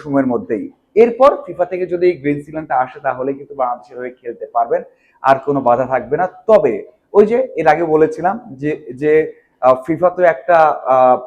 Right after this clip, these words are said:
বিষয়টা তদন্ত করে, দেখে, ভেরিফাই করে, তারপরে গ্রিন সিগন্যাল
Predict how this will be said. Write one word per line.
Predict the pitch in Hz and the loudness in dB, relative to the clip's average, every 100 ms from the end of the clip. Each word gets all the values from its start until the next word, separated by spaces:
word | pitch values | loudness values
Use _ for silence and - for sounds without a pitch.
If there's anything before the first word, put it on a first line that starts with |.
| - | -12
বিষয়টা | 135 165 - | -8 -8 -2
তদন্ত | 156 147 143 143 143 | 2 2 2 2 4
করে, | 139 139 135 | 4 2 2
দেখে, | 135 131 - 135 127 | 2 0 0 0 0
ভেরিফাই | 135 135 147 139 135 | -2 -2 -4 -4 -2
করে, | 127 127 | -2 -2
তারপরে | 131 - 147 202 _ _ _ | -8 -6 -8 -8 _ _ _
গ্রিন | 120 151 151 | -6 -4 -4
সিগন্যাল | 156 139 143 | -8 -4 -4